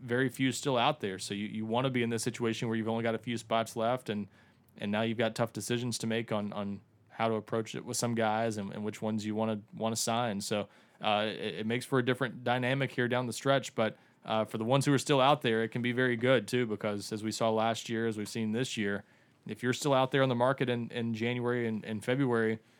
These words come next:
your stock can go up because teams that still need to fill spots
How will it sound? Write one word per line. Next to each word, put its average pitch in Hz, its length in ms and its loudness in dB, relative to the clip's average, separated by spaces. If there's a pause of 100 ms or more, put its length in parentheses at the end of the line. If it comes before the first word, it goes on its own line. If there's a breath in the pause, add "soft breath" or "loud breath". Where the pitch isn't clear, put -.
(220 soft breath)
your 123 160 -2
stock 135 320 2
can 131 140 0
go 123 220 6
up 143 240 4
because 107 560 -6
teams 117 240 -4
that 117 40 -10
still 120 180 -4
need 120 140 -4
to 110 60 -12
fill 123 180 -2
spots - 600 -2